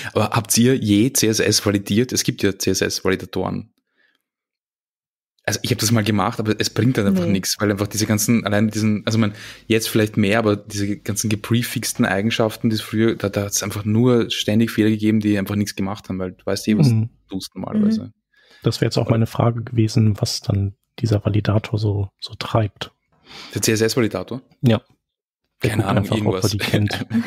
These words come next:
Speaker 1: <laughs> Ein, zwei Mal probiert und dann wieder gelassen, weil es einfach, äh, nichts gebracht hat.
Speaker 3: Ja.
Speaker 1: Aber, und jetzt kommen wir vielleicht, äh, zu dem Punkt, der H T M L-Validator, äh, bringt tatsächlich sehr viel.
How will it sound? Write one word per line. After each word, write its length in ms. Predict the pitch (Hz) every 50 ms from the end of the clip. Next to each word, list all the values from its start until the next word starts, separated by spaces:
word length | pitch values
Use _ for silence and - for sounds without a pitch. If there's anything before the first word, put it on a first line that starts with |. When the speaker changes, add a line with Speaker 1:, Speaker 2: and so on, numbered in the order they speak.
| - - - - -
Speaker 1:
<laughs> 120 | 240 233
Ein, 140 | 120 110 117
zwei 120 | 117 120
Mal 100 | 117 117
probiert 340 | 104 110 107 101 110 113 104
und 60 | 107 101
dann 80 | 101
wieder 120 | 98 101 101
gelassen, 360 | - - 95 101 - - 113
weil 80 | 98 95
es 100 | - -
einfach, 260 | 95 - 98 98 -
äh, 180 | - - 98 95
nichts 180 | 98 98 -
gebracht 320 | - - - 95 98 - -
hat. 140 | 95 - - - 233 151
Speaker 3:
Ja. 140 | 131 113 117 -
Speaker 1:
Aber, 460 | 101 107 123 127 117 104 113 131 - -
und 80 | - 110
jetzt 140 | 101 - -
kommen 120 | - 104
wir 40 | 98
vielleicht, 300 | - 107 104 98 - -
äh, 200 | - 101 101 101
zu 100 | - -
dem 140 | 110 104 104
Punkt, 300 | - 113 123 127 - -
der 100 | 98 98
H 80 | 104
T 80 | - 113
M 100 | 107 101
L-Validator, 920 | 98 101 117 113 107 107 104 - 101 95 95 - - 113 107 107 107 -
äh, 120 | 104 101 98
bringt 440 | - - 104 107 117 117 - -
tatsächlich 520 | - 101 92 98 - - - 104 101 101 -
sehr 200 | - - 95 95
viel. 420 | - - - 127 117 101 95 95